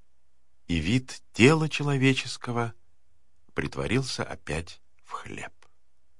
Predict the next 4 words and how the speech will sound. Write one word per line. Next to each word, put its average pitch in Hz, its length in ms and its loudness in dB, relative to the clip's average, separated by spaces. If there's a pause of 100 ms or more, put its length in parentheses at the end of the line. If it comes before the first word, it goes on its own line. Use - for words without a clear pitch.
(1300)
Тогда 85 720 0 (680)
женщина 78 760 0 (100)
та - 300 -8 (1800)
причастилась - 1080 -4